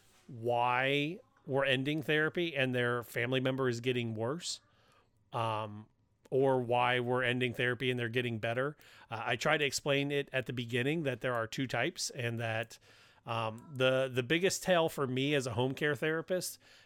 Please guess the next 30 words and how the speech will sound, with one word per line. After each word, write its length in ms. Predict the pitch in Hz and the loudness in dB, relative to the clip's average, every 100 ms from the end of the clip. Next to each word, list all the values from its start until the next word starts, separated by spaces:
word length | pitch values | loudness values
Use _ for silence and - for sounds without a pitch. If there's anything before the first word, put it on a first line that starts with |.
| _ | _
is 260 | 156 135 123 | 0 2 0
that 540 | 135 123 123 120 - - _ _ _ _ - | 0 2 2 0 -6 -16 _ _ _ _ -2
if 160 | 139 135 | -2 2
they 180 | 160 | 0
don't 400 | 175 - 180 190 | 2 4 4 2
know 180 | 170 147 | 2 2
where 300 | 143 135 143 | 2 2 2
they 180 | 143 139 | 2 0
live 360 | 120 127 135 135 | 2 2 2 0
and 200 | 120 107 | -4 -4
don't 240 | 123 123 | -6 -4
know 140 | 120 | -6
how 320 | - 131 127 - - 277 | -6 -4 -4 -6 -16 -10
old 260 | 139 151 | -8 -4
they 220 | 175 175 175 | 0 0 0
are 360 | 185 196 214 _ _ _ _ _ _ _ _ - | -2 -4 -8 _ _ _ _ _ _ _ _ -2
or 120 | 127 | 0
how 140 | 131 | 4
old 220 | 131 135 131 | 4 4 2
their 180 | 123 | 0
kids 320 | 117 135 131 147 | 0 0 0 2
are, 200 | 143 135 | 2 0
it 180 | 131 123 | -4 -4
mo-, 380 | 123 127 135 - | 0 2 2 0
it 220 | 131 127 | -2 -2
may 300 | 127 131 135 | 0 2 2
be 360 | 131 127 131 135 | 0 -2 -2 -2
a 160 | 123 117 | -2 -2
progressive 580 | 120 110 113 - 123 | -6 -4 -4 -4 -4
dementia. 540 | 113 113 113 117 170 | -6 -6 -6 -6 -6